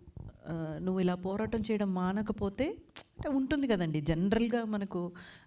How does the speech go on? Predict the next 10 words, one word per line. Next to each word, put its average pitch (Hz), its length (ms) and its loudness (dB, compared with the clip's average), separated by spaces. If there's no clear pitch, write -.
వీళ్ళ 240 440 2
మీదే 233 380 4
టార్గెట్ 196 480 4
ఉంటుంది 151 340 -2
కదా, - 200 -8
అలా 208 240 -4
అయినా 214 420 -2
కూడా 277 320 -6
ఆవిడ 185 240 -2
ఆపలేదు. 165 600 2